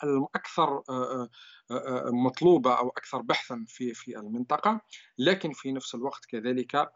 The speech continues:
هو اليوم أصبح ورقة لا تعني شيء كبير في مسار نشاط الجماعات الإرهابية، باعتبار أن الجماعات الإرهابية اليوم تجدد نفسها وتهيكل نفسها،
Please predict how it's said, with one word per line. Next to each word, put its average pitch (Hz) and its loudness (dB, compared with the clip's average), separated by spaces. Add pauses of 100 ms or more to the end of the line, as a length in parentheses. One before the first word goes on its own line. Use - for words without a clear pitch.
(320)
هو 135 2
اليوم 127 2
أصبح - -4
ورقة 127 2 (400)
لا 143 4
تعني 139 -2
شيء 139 -6 (140)
كبير 123 0 (320)
في 139 -2
مسار 123 2
نشاط 117 -2
الجماعات 113 -2 (180)
الإرهابية، 110 0 (340)
باعتبار 139 -2
أن 131 -6
الجماعات 127 -4
الإرهابية 120 -2
اليوم 131 4 (160)
تجدد 135 2 (100)
نفسها 131 -4 (300)
وتهيكل 156 4
نفسها، 120 -4